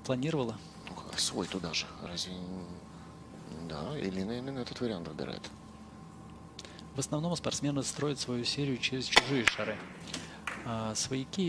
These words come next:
Speaker 1: это чаще для подбоя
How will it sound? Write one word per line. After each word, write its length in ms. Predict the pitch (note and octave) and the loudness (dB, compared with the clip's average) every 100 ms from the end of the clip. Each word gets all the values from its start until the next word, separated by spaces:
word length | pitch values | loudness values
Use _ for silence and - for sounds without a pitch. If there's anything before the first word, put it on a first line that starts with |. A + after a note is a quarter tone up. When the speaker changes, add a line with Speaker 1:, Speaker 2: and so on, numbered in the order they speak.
| - | 4
Speaker 1:
это 300 | C#3+ C3+ C3 - - - - - - - - - - - - - | 0 0 -4 -6 -10 -12 -12 -12 -12 -14 -14 -14 -14 -12 -12 -6
чаще 360 | - C#3+ - A#2+ | -2 4 4 2
для 280 | A#2+ B2 D#3 | 0 0 0
подбоя 680 | - A2+ - C3 D#3+ D3+ | 2 0 4 6 6 6